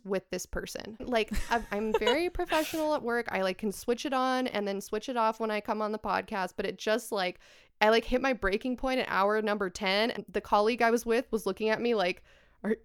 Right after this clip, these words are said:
Speaker 1: are you okay? Like, are you okay?" 'Cause
Speaker 2: Mm.
Speaker 1: she could just see it on my face.
Speaker 2: This attorney saying, "Oh, there's no way she could have done that. Someone else must have done that for her. She should just have, like, a, another job or whatever."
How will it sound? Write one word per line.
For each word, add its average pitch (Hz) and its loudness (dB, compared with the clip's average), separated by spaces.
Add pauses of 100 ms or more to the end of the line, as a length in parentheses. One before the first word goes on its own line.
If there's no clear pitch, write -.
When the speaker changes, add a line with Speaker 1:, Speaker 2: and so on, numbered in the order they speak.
(180)
Speaker 1:
are 196 2
you 208 6
okay? 202 6
Like, 190 6
are 202 4
you 214 6
okay?" 208 4
'Cause 214 0
Speaker 2:
Mm. 196 -2
Speaker 1:
she 226 -2
could 202 -6
just 208 -6
see 202 0
it 208 4
on 202 2
my 190 0
face. 180 -4
Speaker 2:
This 302 0 (400)
attorney 214 0 (220)
saying, 254 4 (140)
"Oh, 311 12
there's 262 2
no 311 8
way 294 6
she 277 -2
could 240 -2
have 220 2
done 214 2
that. 240 0
Someone 277 4
else 269 6 (320)
must 247 4
have 214 -6
done 226 2
that 220 2
for 226 2
her. 202 2
She 233 -2
should 220 -4
just 208 -4
have, 214 4
like, 202 -4
a, 190 2
another 208 2
job 202 6
or 190 0
whatever." 175 0